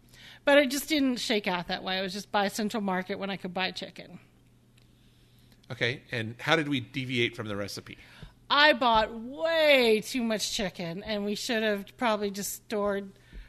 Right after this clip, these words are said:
Speaker 1: put half of that in the freezer, or however much, so we had the right amount of balance. Um, so Ian actually did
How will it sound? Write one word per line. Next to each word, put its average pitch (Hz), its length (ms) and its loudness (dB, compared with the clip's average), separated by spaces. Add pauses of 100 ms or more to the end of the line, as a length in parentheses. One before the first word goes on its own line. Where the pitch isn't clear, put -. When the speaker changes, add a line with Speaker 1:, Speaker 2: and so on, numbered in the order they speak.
(800)
Speaker 1:
put 240 200 -4
half 202 280 2
of 226 40 -2
that 196 160 0
in 208 60 -10
the 185 60 -8
freezer, 180 600 -8 (220)
or 185 260 -6
however 190 260 -4
much, 185 360 -4
so 185 180 -6
we 180 120 -4
had 190 200 -4
the 190 80 -4
right 185 280 -4
amount 175 320 -4
of 175 120 -12
balance. 180 720 -8 (560)
Um, 233 300 6
so 254 260 0
Ian 339 320 2
actually 359 280 2
did 285 220 0